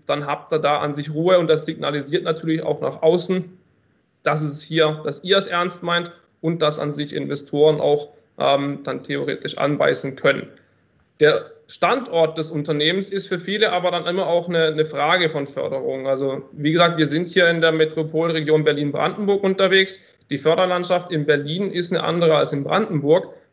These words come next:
Deswegen beraten wir auch viele Unternehmen hinsichtlich, ähm, ihrer Standortwahl, beziehungsweise,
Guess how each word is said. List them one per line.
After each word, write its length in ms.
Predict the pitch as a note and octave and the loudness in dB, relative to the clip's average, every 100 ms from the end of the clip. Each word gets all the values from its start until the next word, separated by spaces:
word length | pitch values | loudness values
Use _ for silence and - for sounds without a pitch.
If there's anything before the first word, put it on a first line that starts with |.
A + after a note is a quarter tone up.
| _ | _
Deswegen 420 | D3 D3 D#3 E3 | -4 2 2 2
beraten 460 | D#3+ C#3 D3 D#3+ D#3+ | 0 0 0 0 -2
wir 100 | D#3 | -2
auch 120 | D#3 | -2
viele 260 | - F3 F3 | -4 -4 -2
Unternehmen 480 | E3 E3 E3 E3 D#3+ | 0 2 2 2 2
hinsichtlich, 800 | E3 E3+ E3+ E3+ E3+ E3 E3 - _ _ - | 0 0 0 0 0 -2 -2 -16 _ _ -2
ähm, 460 | D3+ D#3 D3+ D#3 - | 2 2 2 -4 -6
ihrer 260 | D#3+ D3+ D3 | 0 0 0
Standortwahl, 760 | D3+ F3 - C#3+ - D3 - | -2 -4 -4 -6 -8 -10 -10
beziehungsweise, 1120 | D#3+ C#3+ - D#3+ F3 E3 D#3 D#3 D#3 D#3+ D#3+ | -12 -8 -2 0 0 0 2 4 6 6 4